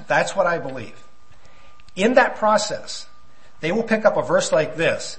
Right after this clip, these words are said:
and say, "Ah, I got it. Let's lift our hands.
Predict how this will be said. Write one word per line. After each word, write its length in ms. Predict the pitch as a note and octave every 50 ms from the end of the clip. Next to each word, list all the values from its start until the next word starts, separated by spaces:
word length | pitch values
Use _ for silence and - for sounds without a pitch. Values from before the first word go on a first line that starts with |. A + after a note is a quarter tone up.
| - -
and 100 | D#3 D3+
say, 240 | - D#3 B2+ G#2 - - - -
"Ah, 380 | - - - - - - - - - - - - - - - - - - - - -
I 100 | C#3+ D3
got 280 | - D3 B2+ A#2+ -
it. 140 | G3+ A#3 - - - -
Let's 180 | F3+ - -
lift 180 | G3 F#3+ - G3+
our 100 | F3+ D#3
hands. 460 | E3 G3 A#3 G#3 A#2+ - - -